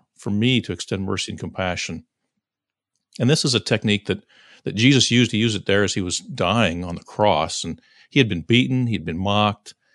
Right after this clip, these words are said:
He was in agony. Um, here he is, the end of his life, here on this earth, and he's giving his life. And there on the cross in, in Luke twenty-three thirty-four,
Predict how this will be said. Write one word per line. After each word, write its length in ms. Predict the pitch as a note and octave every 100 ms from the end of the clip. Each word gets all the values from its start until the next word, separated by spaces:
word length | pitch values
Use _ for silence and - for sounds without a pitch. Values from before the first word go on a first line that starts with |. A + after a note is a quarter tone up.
| _ _ _ -
He 100 | G2+
was 120 | E2+
in 80 | F2
agony. 640 | A2 A2+ A2 A2 A2 G2+ _ _ _ -
Um, 480 | G2+ E2 - A2 - _ - - _
here 200 | - C3
he 180 | B2+ A2+
is, 380 | A2 G2+ - - _ _ _ -
the 120 | G#2
end 80 | A#2
of 60 |
his 120 | A2+ G#2
life, 540 | F#2 F2+ F2+ - - _ _ _
here 260 | _ - C#3+
on 120 | G#2+
this 160 | E2 -
earth, 500 | C3+ D#3+ F2+ G#2 - _ _ _ _ _
and 100 | A2
he's 120 | F#2
giving 260 | G2 B2+ G#2+
his 140 | F2
life. 420 | - F#2+ F#2+ - - _ _ _ _ -
And 100 | B2
there 80 | F#3+
on 60 |
the 60 | A2
cross 600 | - A2+ A2 F#2 - G2
in, 180 | E2+ F2
in 120 | G2
Luke 240 | A2 -
twenty-three 580 | - A#2+ G#2 - - A2
thirty-four, 720 | - G#2 F2+ - A2 G#2 E2+